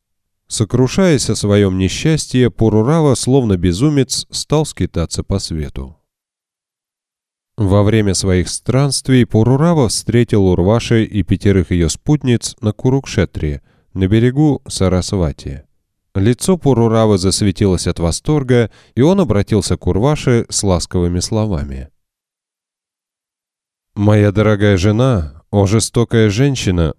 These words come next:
умоляю тебя, останься же со мной. Я знаю, что ты так и не познала со мной счастья, но это еще не причина, чтобы бросать меня.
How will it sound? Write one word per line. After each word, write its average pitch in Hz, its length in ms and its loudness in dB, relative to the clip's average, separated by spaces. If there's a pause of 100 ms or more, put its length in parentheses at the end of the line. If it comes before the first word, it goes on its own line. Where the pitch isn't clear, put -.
умоляю 107 640 0
тебя, 90 320 0
останься 135 640 -2
же 85 160 -2
со 80 220 -2
мной. 71 360 -8 (540)
Я 104 220 2
знаю, 127 400 0
что 113 200 -2
ты 165 140 0
так 151 220 -2
и 139 60 0
не 123 100 0
познала 120 480 0
со 110 180 0
мной 101 200 2
счастья, 120 760 0
но 107 180 -2
это 135 200 2
еще 123 220 0
не 117 120 2
причина, 123 540 0
чтобы 110 300 -2
бросать 113 500 -2
меня. 71 440 -8